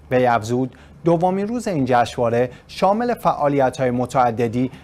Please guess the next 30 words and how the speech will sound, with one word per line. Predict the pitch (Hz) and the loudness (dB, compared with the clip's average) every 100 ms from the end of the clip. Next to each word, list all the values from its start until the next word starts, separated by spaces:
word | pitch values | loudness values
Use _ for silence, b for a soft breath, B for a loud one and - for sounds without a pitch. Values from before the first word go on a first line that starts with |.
| B | B
از | 131 123 | 0 0
جمله | 123 131 135 | 0 2 2
برگزاری | 131 151 156 170 160 196 233 | 2 2 2 -2 -2 -2 -4
سمینار | 226 180 156 135 123 120 | -4 -4 -2 2 2 2
مقدماتی | 120 135 131 139 147 156 - 214 | 0 0 2 2 0 -2 -4 -4
جشنواره | 156 131 123 - 135 143 | 0 2 2 2 2 4
است. | 135 117 113 - - - - - | 4 2 -2 -14 -20 -20 -18 -4
این | 135 | -2
همایش | 120 127 127 123 123 120 B B - | 0 0 2 2 0 -2 B B 0
در | 165 170 | 2 2
دو | 170 233 | 2 0
نسخه، | 208 156 - 127 131 | 0 -2 -2 0 2
یکی | 127 123 135 | 0 -2 -2
در | 131 127 | 2 2
داخل | 127 151 151 220 | 4 2 2 0
عراق | 180 117 113 123 - B B | 2 2 4 2 2 B B
و | 135 127 | 2 2
دیگری | 123 127 127 127 | 2 2 2 4
در | 139 139 | 2 2
خارج | - 190 226 | 0 0 2
از | 170 120 | 0 0
این | 123 | -2
کشور | 117 120 - 127 127 | -4 -6 0 2 4
برگزار | 123 139 139 151 147 147 | 4 2 2 0 2 2
خواهد | - 135 123 | 2 2 2
شد | 117 135 120 - B B | 0 0 0 -2 B B
که | - | -2
آستان | 135 139 143 226 247 | 4 4 4 0 0
مطهر | 226 - 143 127 | 0 0 2 4
علوی | 120 117 113 117 | 4 4 2 0